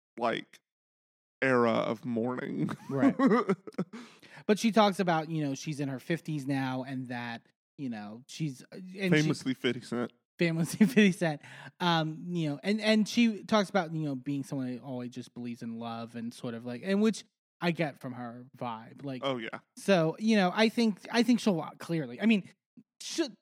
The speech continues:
Speaker 2: anyone not, like, like, her being, like, the leading bachelorette in all of Atlanta, it's like, you know, she's
Speaker 1: Oh,
Speaker 2: clearly
Speaker 1: yeah.
Speaker 2: such a catch that, like, you know, she'll find someone. Um, Candy talks about how she's celebrating ten years of Bedroom Candy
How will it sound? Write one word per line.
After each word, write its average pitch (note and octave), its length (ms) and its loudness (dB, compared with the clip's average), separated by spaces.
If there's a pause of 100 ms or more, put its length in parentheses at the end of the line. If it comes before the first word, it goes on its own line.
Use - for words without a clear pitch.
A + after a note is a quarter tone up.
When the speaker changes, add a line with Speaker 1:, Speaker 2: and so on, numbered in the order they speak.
Speaker 2:
anyone C4 480 4
not, F#3 280 2
like, E3+ 180 -6
like, G3 200 2
her C4 140 4
being, A3 220 2
like, F#3+ 160 0
the C#3+ 300 -4 (240)
leading E3 360 -2
bachelorette C#3 520 -6
in C3+ 60 -12
all B2+ 140 -8
of A#2+ 80 -10
Atlanta, B2 520 -10
it's B2+ 200 -16
like, A#2 200 -14 (480)
you E3 160 0
know, B2 140 -6
she's F3 300 -4
Speaker 1:
Oh, - 40 -18
Speaker 2:
clearly B2+ 380 2
Speaker 1:
yeah. A#2+ 240 -6
Speaker 2:
such - 260 -10
a B2 60 -14
catch A#2+ 400 -10
that, A2+ 100 -12 (180)
like, D#3 140 -20 (240)
you C#3 80 -14
know, - 140 -20 (640)
she'll G3 140 4
find B2 220 -2
someone. A#2+ 260 -14 (360)
Um, G3 200 6
Candy G#3+ 340 4
talks F#3+ 240 2
about F3 140 2
how E3 200 2
she's D#3 220 -6
celebrating C#3 480 -4
ten C3 260 -4
years B2+ 220 -2
of B2+ 160 -12
Bedroom G3 380 6
Candy F#3 680 4